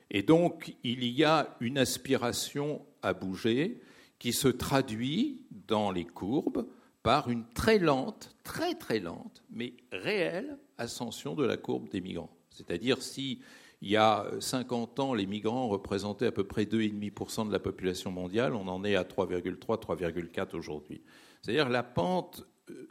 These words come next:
augmente de façon irréversible, alors que la répression anti-migratoire, qui, par parenthèse, a envoyé depuis deux mille cinquante mille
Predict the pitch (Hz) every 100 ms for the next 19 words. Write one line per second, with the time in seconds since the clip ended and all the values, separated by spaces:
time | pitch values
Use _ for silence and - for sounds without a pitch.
0 | - 131 123 143 170 190 127 110 127 120
1 | - 127 113 - 131 131 120 120 - -
2 | 196 139 123 135 - 110 107 151 156 -
3 | 139 - 117 101 92 - 107 95 92 90
4 | - - 131 185 - - - - _ -
5 | 80 92 - 95 90 87 80 104 90 80
6 | 82 90 85 90 85 80 - 85 87 87
7 | 95 85 - 98 92 87 - 90 92 82